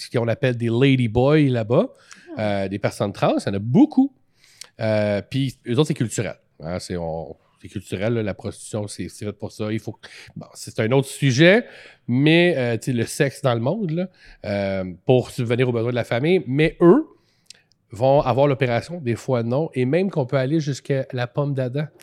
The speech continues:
Speaker 2: Oui.
Speaker 1: pour faire retirer la pomme d'Adam. Donc là, tu sais, à ce moment-là, t'es vraiment comme complètement changé, là.
Speaker 2: Fait que, tu sais, mais c'est vraiment, on nomme ça, euh, une transsexuelle, une personne trans.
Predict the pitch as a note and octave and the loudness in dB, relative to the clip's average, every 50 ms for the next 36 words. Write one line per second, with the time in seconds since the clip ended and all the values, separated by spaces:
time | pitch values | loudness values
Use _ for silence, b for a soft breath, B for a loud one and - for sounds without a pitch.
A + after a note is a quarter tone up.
0 | - - A3 B3 C4+ C#4 - - - C3+ A#2+ G#2 A2 D3+ - - - - C#3 G#3+ | -18 -12 -8 -6 -4 -2 -2 -2 0 0 0 2 2 2 0 0 0 0 0 2
1 | B3+ E3+ A2+ - C#3+ B2+ A#2+ A2+ A2+ G#2+ A2 C3 C3+ C3 A#2 A#2 A2+ - - D#3 | 2 0 2 2 0 0 0 0 -4 -4 -2 -2 -4 -4 -4 -4 -6 -2 -2 -2
2 | D3+ - E3+ D#3 C3 A#2+ - C3+ B2 B2 C#3+ D#3 - C3+ A2 G#2 G#2+ G#2+ A#2+ A#2+ | 0 2 2 2 2 2 0 0 0 2 0 0 0 0 -2 -2 -2 -4 -4 -4
3 | A#2 - A2 G2+ G2 - - C3 B2 B2 G2+ - A2 G#2 - - F2+ E2+ F#2+ D#3 | -4 -4 -4 -6 -4 -4 -4 -4 -2 -4 -6 -6 -6 -8 -8 -8 -8 -6 -4 -4
4 | D3 F#2+ D2 - - _ b b b b b b G3 G3+ G3 - _ _ - - | -4 -6 -6 -10 -16 _ b b b b b b 0 0 0 -2 _ _ -10 -8
5 | A#3+ B3+ B3 - _ - F3 F#3 F#3 F3+ F3+ - C#4 F3 F#3 F#3 G3+ A3 B3+ C#4 | -6 -6 -6 -8 _ -6 0 0 0 0 0 -4 -4 -2 -2 0 2 2 2 2
6 | C#4 B B B B B E3 E3+ E3+ E3+ F3+ F#3 F#3+ G3 G3+ G3+ F#3 - - - | 0 B B B B B -2 0 0 0 2 4 4 4 4 2 -2 -10 -8 -2
7 | G3+ G3+ A3+ - - - G3+ - - _ - - E3+ D#3+ D#3 - - - G3 A3 | 0 0 0 0 0 -2 -4 -4 -6 _ -10 -8 -8 -8 -8 -8 -6 -4 -2 -2
8 | B3 A#3+ - - - G#3+ E3+ - - - - - E3 E3+ E3 D#3 - - E3 F3 | -4 -6 -8 -10 -8 -10 -10 -10 -12 -12 -12 -8 -6 -4 -4 -4 -4 -6 -8 -10
9 | E3+ - - G#3+ G#3 G#3 - - A3+ F3+ E3+ D#3+ - - - G3+ F3+ D#3 | -10 -6 -4 -4 -4 -4 -6 -6 -4 -4 -4 -4 -8 -10 -6 -4 -4 -4